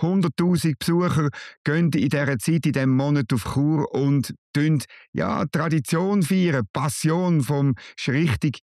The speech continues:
Zielen, richtig Treffen ins Schwarze, miteinander auf friedliche Art und Weise. Selbstverständlich wird auch gefestet rundum. Der Gabentempel, tausendeinhundertdreizehn Preise kann man gewinnen.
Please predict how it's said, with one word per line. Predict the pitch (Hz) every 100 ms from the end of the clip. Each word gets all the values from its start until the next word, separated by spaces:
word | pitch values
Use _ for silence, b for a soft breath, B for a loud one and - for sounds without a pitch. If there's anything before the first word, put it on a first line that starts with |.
| -
Zielen, | 151 160 165 -
richtig | - 120 147 147 92 139 -
Treffen | 120 120 127 - 131
ins | 123 -
Schwarze, | 107 107 113 - 120 98 B B
miteinander | 107 139 - 123 123 131 123 107
auf | 127 101
friedliche | - 131 127 113 120
Art | 113 120 127
und | 117
Weise. | 131 131 - B B
Selbstverständlich | - 120 113 104 135 139 131 104
wird | 131 120
auch | 117
gefestet | - 131 135 131 - 123 -
rundum. | 117 123 135 127 139 139 135 B B B
Der | 107
Gabentempel, | 131 147 185 160 165 175 165 165 120
tausendeinhundertdreizehn | 180 202 165 156 143 160 156 151 135 160 165 - 143 - - -
Preise | 139 151 196 -
kann | 143 160
man | 160 -
gewinnen. | - 139 165 170 165